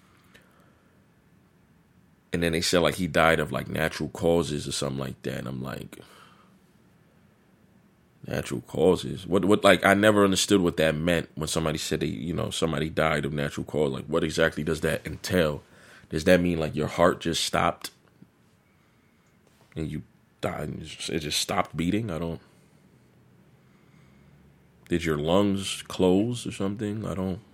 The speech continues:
I, I'm not trying to. I'm not trying to be funny. I really don't know what natural causes actually means. They said he had caught corona earlier this year. I didn't know that. You know, these, a lot of these dudes are, they,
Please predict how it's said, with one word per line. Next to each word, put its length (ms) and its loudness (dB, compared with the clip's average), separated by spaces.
I, 60 -8
I'm 260 2
not 180 2
trying 300 -2
to. 100 -8
I'm 80 -2
not 160 0
trying 140 -2
to 60 -4
be 80 -6
funny. 240 -2
I 40 -2
really 220 0
don't 140 -2
know 80 -2
what 180 -4
natural 400 6
causes 460 8
actually 400 4
means. 580 -4
They 100 -6
said 180 6
he 60 4
had 220 8
caught 180 6
corona 460 4
earlier 320 2
this 200 -4
year. 160 4
I 60 2
didn't 220 0
know 140 2
that. 280 -4
You 80 -6
know, 80 0
these, 140 -2
a 80 0
lot 160 8
of 80 0
these 100 -4
dudes 260 -4
are, 80 -6
they, 240 -4